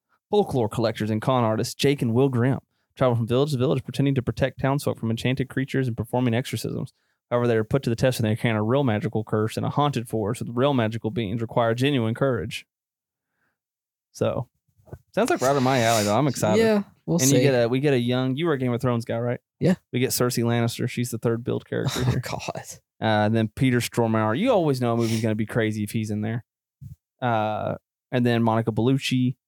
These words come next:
Speaker 1: Mackenzie Crook, who plays the guy from, uh, uh, Pirates of the Caribbean with the one eye.
Speaker 2: Okay.
Speaker 1: Jonathan Pryce. We get another Jonathan Pryce outing here.
Speaker 2: Sign me up.
Speaker 1: Um, trying to see if there's anybody else crazy in this film.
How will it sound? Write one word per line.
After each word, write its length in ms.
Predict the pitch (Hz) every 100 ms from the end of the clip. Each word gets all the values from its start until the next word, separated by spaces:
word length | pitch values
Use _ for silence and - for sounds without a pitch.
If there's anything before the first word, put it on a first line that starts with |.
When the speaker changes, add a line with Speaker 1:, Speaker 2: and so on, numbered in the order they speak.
| -
Speaker 1:
Mackenzie 420 | 110 - 123 117
Crook, 340 | 104 120 120 -
who 120 | 113
plays 300 | - 117 117
the 80 | 113
guy 200 | 113 110
from, 300 | - 110 110
uh, 220 | 110 113 - _ _ _ _ _ -
uh, 180 | 113 107
Pirates 260 | 120 113
of 60 | 113
the 20 |
Caribbean 280 | - 117 117
with 80 | 110
the 60 | 107
one 240 | 110 110
eye. 240 | 113 113 117 _ _ _ _ _ _ _ _ _ -
Speaker 2:
Okay. 340 | - - 127 - - _
Speaker 1:
Jonathan 320 | 131 117 117 110
Pryce. 400 | 127 117 120 -
We 60 |
get 80 | 113
another 160 | 110 110
Jonathan 300 | 117 110 107
Pryce 280 | 120 113 120
outing 240 | 113 117
here. 160 | 120 120
Speaker 2:
Sign 180 | 117
me 120 | 120 127
up. 220 | 139 131 _ -
Speaker 1:
Um, 760 | 113 107 107 104 98 101 123 - _ _ - - _
trying 140 | - 107
to 40 |
see 80 | 110
if 60 | 104
there's 120 | 107
anybody 340 | 107 110 113
else 180 | 113 113
crazy 400 | - 113 117 113
in 100 | 113
this 120 | 117
film. 300 | - 123 120